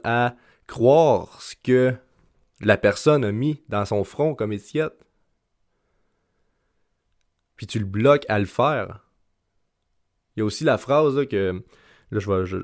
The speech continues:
je m'en rappelle pas, fait que je vais peut-être pas la dire comme il faut, là, mais c'est, « Ils m'ont jamais dit que c'était impossible,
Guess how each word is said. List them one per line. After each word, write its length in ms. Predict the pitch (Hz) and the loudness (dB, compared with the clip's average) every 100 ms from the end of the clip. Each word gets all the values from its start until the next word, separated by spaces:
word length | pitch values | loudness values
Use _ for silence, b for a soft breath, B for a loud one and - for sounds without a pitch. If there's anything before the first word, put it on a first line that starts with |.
| - | -10
je 100 | - | -10
m'en 140 | 101 95 | -6 -4
rappelle 320 | 95 98 90 | -4 -4 -4
pas, 160 | - 127 | -4 -2
fait 120 | 104 | -2
que 60 | |
je 80 | 98 | -4
vais 80 | 90 | -8
peut-être 320 | - 95 87 | -6 -10 -6
pas 100 | 131 | -2
la 100 | 117 | -2
dire 180 | 95 117 | -2 -4
comme 140 | 110 | -4
il 80 | 92 | -8
faut, 220 | - 147 | -6 -4
là, 80 | 151 | -4
mais 280 | 127 95 - b b b b b b b b | -4 -6 -10 b b b b b b b b
c'est, « 480 | _ - 110 113 - - _ _ _ - | _ -6 -2 -2 -2 -10 _ _ _ -10
Ils 120 | 123 | -4
m'ont 160 | 120 120 | 0 2
jamais 260 | 135 135 | 2 2
dit 160 | 123 147 | 0 0
que 140 | 139 | -2
c'était 320 | 120 - 113 110 | -2 2 4 4
impossible, 800 | 107 107 - 120 151 123 104 | 2 0 2 0 2 -2 -8